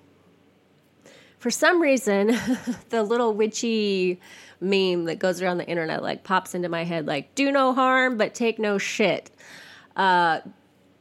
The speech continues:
you are a very kind person. I definitely get that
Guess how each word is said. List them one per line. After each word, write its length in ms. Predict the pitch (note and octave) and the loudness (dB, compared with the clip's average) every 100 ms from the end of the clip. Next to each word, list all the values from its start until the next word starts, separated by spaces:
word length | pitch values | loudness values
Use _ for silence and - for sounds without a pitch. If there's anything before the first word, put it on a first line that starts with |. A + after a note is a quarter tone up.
| _ | _
you 320 | F#3+ G3 C4 C#4+ | -6 0 4 6
are 120 | B3 | 6
a 60 | |
very 260 | G#3 G#3+ G3+ | 6 6 4
kind 340 | F#3+ F3+ E3+ | 0 -2 -2
person. 520 | - D#3+ - - - E3+ _ _ - | -4 -8 -6 -10 -12 -18 _ _ 0
I 160 | F#3 | 0
definitely 560 | F3+ G3+ G3+ G3 D3+ F3 | 4 2 2 -2 -2 -4
get 260 | D#3+ D#3+ - | -4 -4 0
that 280 | D#3+ C#3+ | 0 0